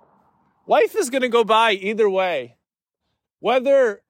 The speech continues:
from this moment on, like, a year from today, I am, like, the boldest of the bold, you know, <laughs> and, like, full of love too. Like, you can do both. You can do both.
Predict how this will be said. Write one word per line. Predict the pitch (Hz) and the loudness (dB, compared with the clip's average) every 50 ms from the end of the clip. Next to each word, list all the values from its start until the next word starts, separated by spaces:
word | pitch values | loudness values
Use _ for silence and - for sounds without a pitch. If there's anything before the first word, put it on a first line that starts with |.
| _ | _
from | - - 226 226 208 | -6 -4 -2 -2 0
this | 208 240 285 - - | 0 0 0 -2 -4
moment | 233 240 240 247 240 226 208 | -6 -4 -2 -2 -2 -2 -2
on, | 202 208 226 247 254 269 233 | -2 -2 -4 -6 -10 -12 -8
like, | 196 175 170 160 | -6 -4 -4 -4
a | 160 | -4
year | 156 175 208 240 | -2 -2 -2 -2
from | 240 - 247 233 226 | -2 -4 -10 -14 -10
today, | 202 233 208 190 190 208 233 240 196 _ _ _ _ - | -8 -4 -2 0 0 0 0 -4 -8 _ _ _ _ -4
I | 165 175 190 202 | -2 -2 0 0
am, | 208 208 202 | -2 -2 -2
like, | 190 180 180 165 - - _ _ _ _ _ _ _ - | -4 -6 -6 -8 -10 -18 _ _ _ _ _ _ _ -8
the | 185 | -6
boldest | 170 160 190 208 214 214 214 220 214 208 - - | -2 0 0 2 2 2 2 2 0 0 -2 -4
of | 208 180 | -4 -4
the | 180 | -4
bold, | 170 147 202 208 214 214 208 214 214 208 262 233 | -2 0 2 2 4 4 2 2 0 -2 -6 -8
you | 226 226 208 | -6 -4 -2
know, | 190 202 208 - - - - - | 0 0 0 -2 -4 -6 -6 -4
<laughs> | 277 247 277 _ - - - - 233 - | -4 -4 -6 _ -20 -20 -20 -20 -16 -4
and, | - 208 196 208 | 0 0 2 2
like, | 214 202 190 190 170 - | 2 2 0 0 -4 -6
full | - - 320 302 262 | -2 0 2 2 2
of | 220 | 2
love | 226 262 262 220 196 - | 2 2 2 2 0 -2
too. | - 311 226 202 | -2 -2 -2 -2
Like, | 196 180 | -2 -4
you | 180 226 | -6 -6
can | - 294 240 | -6 -6 -4
do | 247 247 214 | -4 -4 -2
both. | 165 208 220 208 160 131 123 - | 0 0 0 0 0 -2 -6 -10
You | 185 170 | -14 -12
can | - - 220 214 202 | -10 -10 -10 -8 -6
do | 190 196 185 | -6 -6 -4
both. | 175 170 151 113 117 120 _ _ | -2 -2 -4 -4 -6 -12 _ _